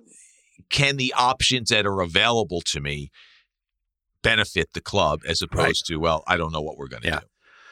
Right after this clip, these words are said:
Speaker 2: Well, uh, you know, four and six in the Big East now. I mean, you get through this run, and then Ab-, Abby, uh, it softens up a bit. I mean, if you wanna call s-, anything softening up in the Big East, you know. But, uh, I think they got Xavier one more time. But, um,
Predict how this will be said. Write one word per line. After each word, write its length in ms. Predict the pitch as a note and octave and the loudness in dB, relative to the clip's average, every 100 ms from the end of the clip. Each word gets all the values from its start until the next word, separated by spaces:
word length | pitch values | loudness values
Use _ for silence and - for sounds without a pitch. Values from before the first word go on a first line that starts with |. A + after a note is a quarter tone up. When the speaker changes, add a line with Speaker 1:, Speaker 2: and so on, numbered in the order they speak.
| - - - _ _ _ | -20 -20 -20 _ _ _
Speaker 2:
Well, 380 | G2+ G#2+ G#2 - | 0 2 2 2
uh, 220 | G2 G2 | 4 6
you 160 | F#2+ F#2+ | 6 4
know, 140 | E2+ | 2
four 280 | - G#2 G#2 | 2 4 4
and 100 | F#2 | 4
six 340 | - G#2 - | 4 2 2
in 80 | F#2+ | 2
the 60 | E2 | 4
Big 220 | G2+ F#2 | 4 4
East 320 | F#2+ F#2 - | 4 4 4
now. 260 | F2+ F2+ F2+ | 4 6 6
I 60 | |
mean, 160 | F2 F2 | 4 2
you 60 | E2+ | 2
get 220 | F#2+ - | 2 2
through 160 | F#2+ | 2
this 260 | F2+ G#2 - | 4 2 2
run, 280 | F#2 F2 F2 | 4 4 4
and 140 | E2+ | 4
then 180 | E2+ E2+ | 4 4
Ab-, 260 | F2 F2 - - | 4 2 2 2
Abby, 380 | E2+ F2+ F2+ - | 4 4 0 2
uh, 140 | E2 - | 2 2
it 160 | - F#2 | 0 0
softens 480 | - F#2 F2+ F2 F#2 | 2 2 2 2 2
up 240 | G#2 - | 2 0
a 40 | F#2 | 0
bit. 380 | G2+ G2 G#2+ - _ _ | 4 4 2 -4 _ _
I 60 | D#2+ | -2
mean, 100 | D#2+ | 0
if 80 | - | 0
you 80 | |
wanna 180 | E2+ E2 | 0 0
call 280 | - G2 F2 | 2 2 2
s-, 220 | - - - | 0 -2 0
anything 380 | F#2+ G#2 - D#2 | 2 2 -2 -2
softening 400 | - - F2 D#2+ | 0 0 0 -2
up 180 | D#2+ | -2
in 60 | D#2+ | -4
the 60 | D#2 | -2
Big 220 | E2+ D#2+ | -2 -2
East, 300 | D#2+ F2+ - | -2 -2 -2
you 60 | E2 | -2
know. 180 | D#2 - - - - _ | -4 -6 -12 -18 -18 _
But, 300 | E2 D#2 - | -2 0 0
uh, 80 | D#2+ | 2
I 240 | D#2+ D#2 | 4 2
think 180 | D#2+ E2 | 0 0
they 60 | E2+ | 0
got 160 | D2+ | -2
Xavier 440 | D#2 E2 E2 E2 E2 | 0 2 2 2 2
one 200 | E2 E2 | 2 2
more 180 | E2+ E2+ | 2 2
time. 320 | F2+ E2+ F2 | 2 2 2
But, 260 | D2+ - - | 0 -2 0
um, 360 | F2 E2+ D#2+ | 2 2 0